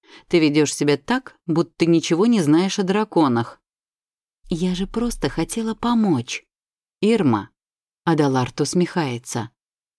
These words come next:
Мне нужно поспать, чтобы рана затянулась. Магия восстанавливает наши тела во сне. Я моргаю. Ничего себе!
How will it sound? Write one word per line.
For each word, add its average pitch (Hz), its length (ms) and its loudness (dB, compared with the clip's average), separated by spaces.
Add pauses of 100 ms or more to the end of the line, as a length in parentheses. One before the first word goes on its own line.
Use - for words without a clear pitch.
(140)
Мне 190 340 2
нужно 175 380 2
поспать, 156 720 -6 (240)
чтобы 156 380 0
рана 196 300 0
затянулась. 156 760 -2 (320)
Магия 214 640 0
восстанавливает 170 1080 2
наши 160 340 2
тела 170 520 -2 (280)
во 147 300 0
сне. 123 500 0 (640)
Я 160 400 -2
моргаю. 147 800 -2 (380)
Ничего 190 840 -2
себе! 240 380 -6